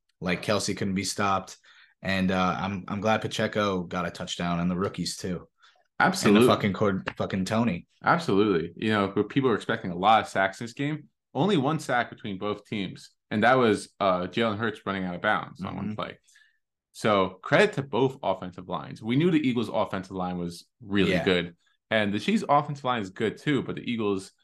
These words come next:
Speaker 2: pass rush, I mean, they, they set sack records across the board this year. People were expecting big things from all their pass rushers,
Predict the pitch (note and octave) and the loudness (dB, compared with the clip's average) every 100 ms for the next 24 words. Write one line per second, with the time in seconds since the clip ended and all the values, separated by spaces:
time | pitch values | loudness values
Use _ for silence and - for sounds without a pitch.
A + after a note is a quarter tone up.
0 | _ _ - C3+ F3 F3+ - D#2+ F#2 - | _ _ 2 6 6 4 -4 -6 -6 -10
1 | G2+ F2+ F#2+ G#2 - - G2+ F#2 G#2+ F#2 | -8 -4 -4 -4 -8 -6 -4 -4 -2 -2
2 | - - G#2 G2 G2 F#2 F2 F2+ - E2+ | -4 2 4 4 0 -4 -6 -6 -4 -6
3 | - F#2 F3 F3 G2+ F2+ - F2+ F2 - | -8 0 4 4 2 -4 -4 -6 -6 -12
4 | _ _ _ _ _ _ _ - C3 A2+ | _ _ _ _ _ _ _ -6 -4 0
5 | A2 G#2 - G#2 G#2 F#2+ A#2 A#2 C3+ C#3 | -2 -2 -2 -4 -4 -4 -6 -4 -4 -4
6 | A2 - C#3 C#3 - G2 F#2 F#2 F2+ F#2+ | -6 -2 0 0 0 0 0 -6 -8 -10
7 | F#2+ | -12